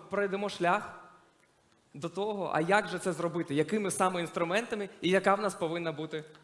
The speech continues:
послідовність. Може бути думка: «Б'юті-королевство — це не для мене. Я ще не варта,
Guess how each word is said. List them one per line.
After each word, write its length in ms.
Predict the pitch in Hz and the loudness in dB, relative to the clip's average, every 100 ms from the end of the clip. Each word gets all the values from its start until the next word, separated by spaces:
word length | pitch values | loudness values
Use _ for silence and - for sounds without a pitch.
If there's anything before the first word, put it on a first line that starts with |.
| - - | -20 -8
послідовність. 680 | 180 165 160 151 127 - | -6 -4 0 0 0 0
Може 200 | 240 277 | 2 4
бути 180 | 294 294 | 0 0
думка: 340 | 247 294 - - - | 0 0 -4 -8 -14
«Б'юті-королевство — 1000 | 160 196 240 254 233 220 226 302 - 156 - - - | -8 -8 -6 -4 -2 2 2 0 -6 -12 -12 -20 -4
це 180 | 208 | -2
не 100 | 208 | 0
для 180 | 196 220 | 2 2
мене. 340 | 208 262 190 - - - _ _ _ - | 2 0 -2 -12 -18 -20 _ _ _ 0
Я 260 | 156 233 | 6 6
ще 300 | - 262 226 - - - _ _ _ - | 4 0 -2 -4 -18 -20 _ _ _ -2
не 160 | 214 | 2
варта, 500 | 220 214 226 - 147 | 4 4 4 0 -6